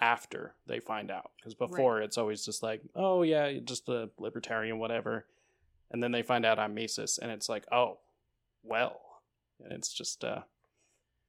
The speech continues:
Speaker 1: I've always been curious about that.
Speaker 2: Ridiculous.
Speaker 1: It's like, so
Speaker 2: Yeah,
Speaker 1: I put
Speaker 2: I
Speaker 1: this
Speaker 2: don't get it as bad.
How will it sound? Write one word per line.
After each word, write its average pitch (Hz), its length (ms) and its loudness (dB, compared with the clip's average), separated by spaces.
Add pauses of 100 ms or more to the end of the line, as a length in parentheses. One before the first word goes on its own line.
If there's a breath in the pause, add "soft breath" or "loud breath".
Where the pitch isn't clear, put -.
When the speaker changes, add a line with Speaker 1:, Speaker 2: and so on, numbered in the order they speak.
(300)
Speaker 1:
I've - 60 -2
always 127 220 6
been 131 140 4
curious 120 360 2
about - 280 -4
that. - 100 -4 (100)
Speaker 2:
Ridiculous. - 220 -18 (420)
Speaker 1:
It's - 100 -4
like, 113 200 -2
so 131 200 6
Speaker 2:
Yeah, 120 100 2
Speaker 1:
I 123 80 2
put 135 200 -2
Speaker 2:
I 233 60 -4
Speaker 1:
this 294 100 -2
Speaker 2:
don't 269 240 -6
get 247 160 -8
it 220 140 -8
as 185 160 -14
bad. - 420 -20